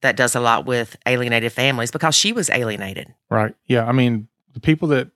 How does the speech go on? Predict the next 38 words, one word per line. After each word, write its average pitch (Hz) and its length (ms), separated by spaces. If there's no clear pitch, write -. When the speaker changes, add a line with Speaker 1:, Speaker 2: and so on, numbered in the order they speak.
Speaker 2:
live 127 420
through 127 480
some 123 260
type 120 260
of 110 140
traumatic 113 420
event 113 520
and 120 120
then 107 100
come 113 220
out 110 300
to 107 480
support - 680
others 123 600
that 117 180
have 113 200
gone 117 240
through 113 420
it 107 80
or 104 340
create 110 420
resources 120 600
to 113 100
help 117 200
other 113 180
people, 113 540
um, 107 400
there, 139 120
there's 147 300
just 160 180
a 127 40
different 110 600
type 123 220
of 110 140
person 110 460
that 110 140
does 110 260
that. 104 380